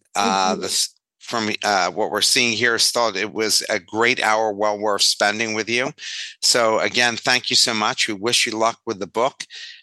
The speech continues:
Speaker 2: Thank
Speaker 1: And,
Speaker 2: you.
Speaker 1: uh, hopefully you'll write another book, 'cause I think there's another book inside you, uh, that could come out. And I wanted to say to everyone, have a wonderful weekend,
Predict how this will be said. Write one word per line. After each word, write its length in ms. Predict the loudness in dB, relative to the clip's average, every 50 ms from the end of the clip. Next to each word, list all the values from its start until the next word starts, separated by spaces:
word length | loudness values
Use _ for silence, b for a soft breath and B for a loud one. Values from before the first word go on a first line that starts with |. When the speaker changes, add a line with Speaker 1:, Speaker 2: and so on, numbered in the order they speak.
| B
Speaker 2:
Thank 120 | -4 0 2
Speaker 1:
And, 420 | 2 4 4 4 2 2 0 0
Speaker 2:
you. 60 | 0
Speaker 1:
uh, 80 | 0 0
hopefully 380 | 0 -2 -4 -4 -4 -2 0 0
you'll 100 | 0 0
write 240 | 0 0 0 0
another 400 | 0 -2 0 0 0 0 -2 -4
book, 240 | -4 -4 -6 -6 -4
'cause 140 | -4 -2 -2
I 80 | 0 0
think 240 | 0 -2 -4 -2
there's 180 | -2 -2 0 0
another 380 | 0 0 0 -2 -2 -2 -4 -4
book 260 | -4 -6 -4 -2 -2
inside 500 | 0 0 2 2 4 4 2 2 2 0
you, 240 | -2 -2 -4 -6 -8 B B B B B B B -2
uh, 220 | 0 2 2 2 2
that 200 | 2 0 0 0
could 160 | -2 -6 -4
come 220 | -4 -4 0 2
out. 180 | 2 2 2 0
And 140 | -2 -2 -2
I 60 | -2
wanted 240 | -2 -2 -2 -2 0
to 40 | 0
say 220 | 0 2 2 2
to 60 | 2
everyone, 380 | 0 0 -2 -2 -2 0 0 0
have 300 | 0 0 0 0 0 0
a 80 | -2
wonderful 580 | -4 -2 -2 -2 -2 -2 -4 -6 -6 -6 -6 -2
weekend, 460 | -2 -2 0 0 0 0 0 0 -4